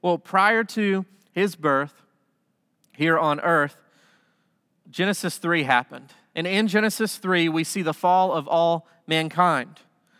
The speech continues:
And this was such a tragic event, and it left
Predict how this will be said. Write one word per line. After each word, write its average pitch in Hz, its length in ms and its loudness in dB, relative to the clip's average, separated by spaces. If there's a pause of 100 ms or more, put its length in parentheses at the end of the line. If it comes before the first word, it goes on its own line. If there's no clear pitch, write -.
(300)
And 170 120 0
this 214 220 0
was 202 140 -2
such 220 400 0
a 190 100 -2
tragic 190 600 2
event, 151 480 0
and 156 100 0
it 156 140 -2
left 208 360 2